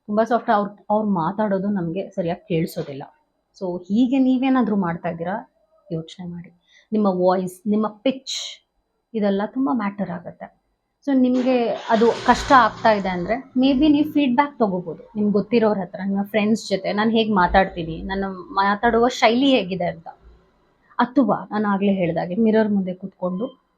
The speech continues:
ಮಾತಾಡಿ, ಅಥವಾ ನಿಮ್ಮ ವಾಯ್ಸ್‌ನ ನೀವು ರೆಕಾರ್ಡ್ ಮಾಡ್ಕೊಳ್ಳಿ.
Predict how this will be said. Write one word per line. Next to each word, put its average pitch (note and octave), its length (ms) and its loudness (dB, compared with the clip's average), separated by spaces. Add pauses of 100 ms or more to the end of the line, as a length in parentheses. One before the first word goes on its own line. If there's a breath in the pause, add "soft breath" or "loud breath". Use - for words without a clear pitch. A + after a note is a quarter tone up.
(140)
ಮಾತಾಡಿ, A3 480 -2
ಅಥವಾ - 420 -6
ನಿಮ್ಮ A#3+ 240 2
ವಾಯ್ಸ್‌ನ A3 520 2
ನೀವು B3+ 180 2
ರೆಕಾರ್ಡ್ A#3+ 520 0
ಮಾಡ್ಕೊಳ್ಳಿ. G#3 680 0